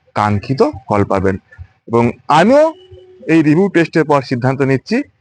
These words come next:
আমিও কিন্তু আমার ছাদ বাগানে বা আঙিনা বাগানে একটি পার্সিমনের গাছকে কিন্তু আমি জায়গা করে দেব। তো বন্ধুরা, এই ছিল আজকের জাপানিজ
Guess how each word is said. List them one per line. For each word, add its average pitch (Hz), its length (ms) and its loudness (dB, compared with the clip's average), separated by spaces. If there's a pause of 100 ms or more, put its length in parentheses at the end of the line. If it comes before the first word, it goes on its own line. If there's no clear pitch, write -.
(160)
আমিও 143 280 2
কিন্তু 185 240 2 (400)
আমার - 280 0 (580)
ছাদ 104 220 -4 (100)
বাগানে 139 320 2 (340)
বা 165 140 4 (180)
আঙিনা 165 340 0
বাগানে 104 260 -2 (420)
একটি 139 380 -2 (420)
পার্সিমনের 139 640 0 (360)
গাছকে 104 360 -4
কিন্তু 139 220 -2
আমি 185 100 0 (440)
জায়গা 104 340 0
করে 92 180 -2
দেব। 87 120 -6 (600)
তো - 120 0
বন্ধুরা, 226 300 4 (320)
এই 254 80 2 (120)
ছিল 262 140 2 (460)
আজকের 156 320 2 (560)
জাপানিজ 240 600 2